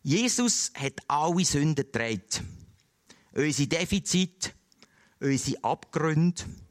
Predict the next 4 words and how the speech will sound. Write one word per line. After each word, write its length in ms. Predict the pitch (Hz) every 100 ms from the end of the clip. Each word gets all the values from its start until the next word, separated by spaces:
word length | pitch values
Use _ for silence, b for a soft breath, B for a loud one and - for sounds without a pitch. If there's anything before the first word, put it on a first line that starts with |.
| _ _ -
unseren 300 | 123 117 110
Stolz, 760 | - 131 135 185 175 - - - b b b b b
unsere 360 | 147 143 131 113
Verfehlungen 800 | 120 139 127 139 151 147 160